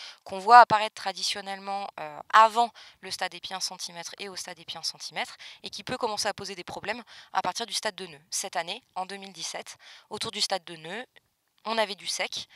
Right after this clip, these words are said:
donc malgré des températures élevées, on n'a pas eu de montée de la septoriose sur les étages foliaires les plus, les plus hauts. Donc finalement, à l'heure actuelle, euh, on est sur un risque maladie global qui est plutôt faible.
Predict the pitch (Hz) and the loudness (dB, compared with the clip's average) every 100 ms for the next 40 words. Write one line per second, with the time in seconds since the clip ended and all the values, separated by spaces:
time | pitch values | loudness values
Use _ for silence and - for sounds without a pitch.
0 | - - 165 - 202 247 233 233 196 190 | -20 -20 -20 -2 8 8 8 -4 -6 -10
1 | 185 175 170 - 175 165 156 170 226 - | -8 -8 -10 -12 -14 -16 -14 -10 -8 -10
2 | 170 170 196 202 226 185 170 180 208 - | -12 -6 -2 -2 -4 -8 -12 -10 -8 -6
3 | 233 214 - 190 - 170 185 233 - - | -4 -4 -6 -10 -12 -10 -10 -10 -10 -16
4 | - - 208 202 185 185 185 - 175 196 | -6 -4 -4 -6 -8 -8 -8 -8 -10 -12
5 | 208 185 - 175 170 - 185 - - 160 | -12 -14 -18 -18 -20 -16 -14 -14 -16 -18
6 | - - - - - - 220 208 226 294 | -18 -16 -14 -12 -6 -2 0 4 8 8
7 | - 190 202 240 233 - - 196 247 220 | 8 4 6 6 4 0 -6 -2 -2 -4
8 | - - - - 170 165 156 156 151 151 | -8 -16 -10 -2 0 2 0 -2 -6 -6
9 | 156 - 185 226 - 202 190 233 - 240 | -4 -6 -4 0 0 0 -2 0 0 0
10 | 226 208 190 196 190 185 208 277 170 202 | -2 -2 -4 -10 -8 2 2 2 -2 -10
11 | - - 285 233 - - 262 185 | -14 -12 -10 -10 -4 -2 -2 -6